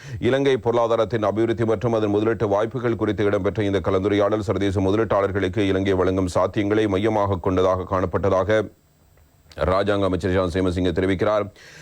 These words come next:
கல்வி, சுற்றுலா, புதுப்பிக்கத்தக்க எரிசக்தி, விவசாயம் மற்றும் தொழில்நுட்பம் உள்ளிட்ட பல்வேறு துறைகளை ஆராய்ந்து அவற்றில் மூலோபாய முதலீடுகள், நிலையான பொருளாதார வளர்ச்சி மற்றும் மேம்பாட்டுக்கு வழிவகுக்கும் காரணிகள் குறித்து இதன்போது கலந்துரையாடப்பட்டிருக்கிறது.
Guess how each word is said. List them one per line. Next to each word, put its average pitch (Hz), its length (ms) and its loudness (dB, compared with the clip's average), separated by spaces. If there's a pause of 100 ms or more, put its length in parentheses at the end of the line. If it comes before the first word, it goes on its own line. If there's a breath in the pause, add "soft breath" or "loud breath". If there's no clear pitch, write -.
(140 loud breath)
கல்வி, 131 340 0
சுற்றுலா, 117 340 0
புதுப்பிக்கத்தக்க 107 640 -2
எரிசக்தி, 98 480 0
விவசாயம் 107 440 0
மற்றும் 107 340 -2
தொழில்நுட்பம் 104 440 -2
உள்ளிட்ட 98 320 0
பல்வேறு 110 460 0
துறைகளை 101 420 0
ஆராய்ந்து 101 460 2
அவற்றில் 95 320 0
மூலோபாய 107 540 2
முதலீடுகள், 101 540 0
நிலையான 104 440 0
பொருளாதார 98 400 0
வளர்ச்சி 92 280 -2
மற்றும் 110 400 0 (400 loud breath)
மேம்பாட்டுக்கு 120 600 -2
வழிவகுக்கும் 117 600 0
காரணிகள் 101 400 -2
குறித்து 98 340 -2
இதன்போது 104 800 2
கலந்துரையாடப்பட்டிருக்கிறது. 101 1400 0